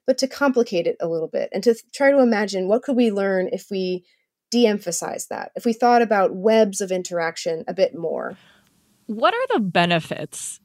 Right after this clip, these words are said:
Speaker 2: of opening our minds and thinking about nature as a little bit queer?
Speaker 1: So I think everyone can learn from queer theory and from queer ecology, regardless of your own identity. And so I think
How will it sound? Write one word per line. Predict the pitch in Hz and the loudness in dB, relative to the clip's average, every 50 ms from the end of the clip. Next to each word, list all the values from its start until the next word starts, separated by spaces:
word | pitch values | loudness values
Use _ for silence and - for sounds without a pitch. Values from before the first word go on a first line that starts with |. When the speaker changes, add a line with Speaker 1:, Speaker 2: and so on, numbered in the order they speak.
| _ - | _ -2
Speaker 2:
of | 180 185 180 180 175 170 165 156 - _ - | 0 2 2 2 2 0 -2 -4 -8 _ -4
opening | 196 190 180 - 214 190 190 180 170 | -2 -2 -2 -2 0 0 0 2 2
our | 170 170 | 2 2
minds | 170 175 160 151 156 160 156 156 156 160 160 156 147 - - - | 2 2 2 2 2 2 2 0 -2 -4 -4 -6 -8 -10 -10 -10
and | - 170 165 156 156 156 156 156 151 151 151 147 - - _ _ | -8 -6 -4 -4 -4 -4 -6 -6 -8 -10 -10 -12 -14 -18 _ _
thinking | - - 185 185 185 180 180 175 170 | -12 -4 -4 -2 -2 -2 -2 -2 -2
about | 165 156 160 151 - 151 | 0 0 0 -2 -2 -2
nature | 160 160 156 - - - 160 151 151 147 143 143 143 - | -4 -4 -2 -4 -6 -6 -4 -4 -2 -2 -2 -4 -6 -4
as | - 151 143 143 143 143 139 135 139 - - - - - _ _ _ _ _ _ _ _ _ _ - | -2 -2 -2 -2 -2 -4 -4 -6 -8 -10 -10 -10 -12 -12 _ _ _ _ _ _ _ _ _ _ -10
a | - 165 | -8 -6
little | 156 156 160 156 | -6 -4 -6 -6
bit | 175 170 - | -6 -6 -6
queer? | - - 208 247 165 - - - _ _ _ _ _ _ _ _ _ - - | -6 -6 -4 -4 -4 -6 -8 -14 _ _ _ _ _ _ _ _ _ -10 -4
Speaker 1:
So | - 233 | 0 0
I | 240 254 | 0 2
think | 262 339 330 262 - | 0 -4 -6 -4 -2
everyone | - 214 214 208 240 233 214 220 214 208 208 | 0 2 4 4 4 4 4 2 0 0 -4
can | 208 - 226 208 202 | -4 -2 -2 -2 0
learn | 185 185 185 185 185 185 | 0 0 0 0 -2 -4
from | - 185 185 | -6 -8 -8
queer | 180 - - 190 180 180 175 | -8 -6 -4 -2 0 0 -2
theory | - - 180 170 170 170 170 170 165 | -4 -6 -6 -4 -2 -2 -2 -2 -2
and | 147 160 | -4 -6
from | - 170 165 | -10 -14 -14
queer | _ - 180 170 170 | _ -8 -6 -4 -4
ecology, | 165 165 - 170 160 165 170 170 165 170 165 | -6 -6 -6 -6 -4 -2 -4 -4 -6 -8 -8
regardless | 165 170 170 190 185 185 196 196 190 190 185 - | -8 -6 -4 0 0 2 2 2 0 -4 -2 -4
of | 180 170 | -6 -4
your | 180 170 170 | -2 -2 -2
own | 165 165 165 - | -2 -4 -6 -8
identity. | 160 156 - 160 147 151 147 - - - - - | -8 -6 -6 -6 -6 -6 -10 -10 -12 -16 -12 -6
And | - 208 208 208 | -4 -4 -2 -2
so | - 220 214 202 - | 0 0 0 0 0
I | - 214 | -2 -4
think | 214 - 262 269 262 | 0 0 2 0 0